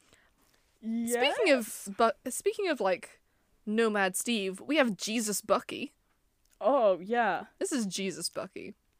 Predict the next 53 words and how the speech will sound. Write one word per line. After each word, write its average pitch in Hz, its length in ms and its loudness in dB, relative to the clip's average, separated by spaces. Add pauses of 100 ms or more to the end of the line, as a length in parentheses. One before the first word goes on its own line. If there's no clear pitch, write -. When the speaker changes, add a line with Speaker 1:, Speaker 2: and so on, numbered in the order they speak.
(200)
Speaker 1:
He 269 180 -2 (140)
looks, - 360 -8
he's 311 360 2
Jesus 202 640 -6
in - 60 0
Speaker 2:
Yeah. 440 100 4
Speaker 1:
this 196 120 -4
movie, 202 280 -2
right? 233 380 0 (120)
Speaker 2:
Yeah. - 180 6 (180)
I 269 80 6
mean, 311 140 2
it's 269 140 -2
more 302 220 0
Jesus 233 560 -2
in 208 220 -4
the 185 400 0
Black - 260 -2
Panther 180 600 -6 (480)
post-credits 226 500 2
when 233 100 0
he, 226 120 2
like, 185 180 0
comes 220 500 0
out 196 260 4
of 202 100 -8
the 185 80 -6
tent 202 340 0
and 214 80 -4
he 190 80 0
has, 226 260 2
like, 214 140 4
Speaker 1:
Yeah. 208 100 -2
Speaker 2:
the, 180 300 2 (380)
the 220 120 2
baggier 202 480 2
clothes. 190 360 4
Speaker 1:
Well, 190 100 6
he 370 60 8
has 190 160 4
his 320 120 -4
goats 370 360 -2
in 349 120 2
this 277 180 -6
movie. 233 560 -2 (260)
Speaker 2:
The 240 120 -10
go- - 160 0 (220)
Speaker 1:
He 381 180 0
has 392 120 0
his 415 120 -2
Speaker 2:
<laughs> - 40 -20
Speaker 1:
goats. 480 360 4
Speaker 2:
He's 554 220 6